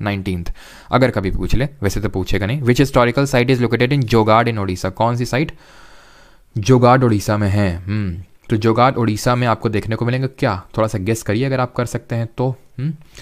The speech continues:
अशोक ही होंगे, because बुद्धिज़्म धर्म के बारे में पढ़ रहे हैं, ठीक है। जैनिज़्म, बुद्धिज़्म और अशोक जी का उड़ीसा से ही लेना देना है, तो ऑप्शन नंबर बी यहाँ पे सही आंसर होगा। On which city was the third Buddhist council held? तीसरी बुद्ध, बौद्ध संगीति कहाँ पे हुई? रेखा सिंह, आकाश, मीनाक्षी, अंकिता,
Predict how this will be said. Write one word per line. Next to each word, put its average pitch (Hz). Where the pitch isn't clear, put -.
अशोक 127
ही 117
होंगे, 143
because 117
बुद्धिज़्म 107
धर्म 113
के 123
बारे 113
में 107
पढ़ 117
रहे 117
हैं, 110
ठीक 117
है। 120
जैनिज़्म, 107
बुद्धिज़्म 101
और 101
अशोक 98
जी 110
का 110
उड़ीसा 98
से 113
ही 107
लेना 104
देना 98
है, 92
तो 95
ऑप्शन 104
नंबर 120
बी 101
यहाँ 98
पे 98
सही 95
आंसर 92
होगा। 87
On 123
which 147
city 147
was 139
the 156
third 113
Buddhist 110
council 101
held? 92
तीसरी 131
बुद्ध, 123
बौद्ध 117
संगीति 117
कहाँ 113
पे 113
हुई? 107
रेखा 104
सिंह, 107
आकाश, 101
मीनाक्षी, 98
अंकिता, 104